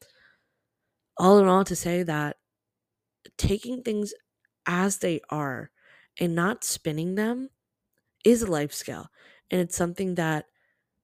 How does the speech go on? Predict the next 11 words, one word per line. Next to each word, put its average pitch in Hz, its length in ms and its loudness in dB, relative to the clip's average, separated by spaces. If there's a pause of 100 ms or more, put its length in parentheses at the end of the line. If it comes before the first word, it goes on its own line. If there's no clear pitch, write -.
(460)
I 180 160 -2
never 170 460 -2
thought 147 560 -6
I 156 120 -2
would 160 100 -2
have 147 240 -8
to 151 100 -8
spend 151 320 -8
so 147 220 -6
much 151 320 -8
energy 143 600 -6